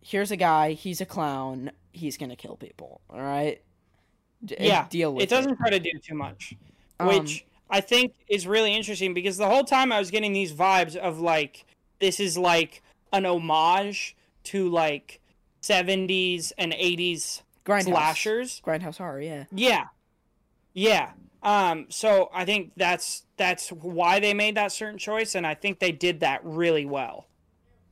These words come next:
Speaker 1: So yeah, I thoroughly enjoyed this movie. I really appreciate what it tries to do. Um, just a quick shout out. The camera guys on this movie are super chill dudes.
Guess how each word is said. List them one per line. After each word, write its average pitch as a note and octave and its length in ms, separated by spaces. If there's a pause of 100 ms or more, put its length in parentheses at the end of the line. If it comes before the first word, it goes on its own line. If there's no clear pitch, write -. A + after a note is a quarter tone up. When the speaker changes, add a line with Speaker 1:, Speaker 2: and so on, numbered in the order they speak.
(460)
Speaker 1:
So - 160
yeah, E3+ 320
I D#3+ 300
thoroughly D3+ 600
enjoyed C3 440
this - 200
movie. A#2 380
I B2 100
really C3+ 320
appreciate C#3 440
what C3+ 120
it - 100
tries D3 360
to - 100
do. C3 440 (680)
Um, C3+ 540 (1080)
just - 200
a F#3 40
quick C#3+ 260
shout B2+ 300
out. B2+ 180
The - 60
camera D3+ 360
guys B2+ 280
on B2 80
this A2 160
movie A2+ 220
are - 60
super - 300
chill A2 280
dudes. - 500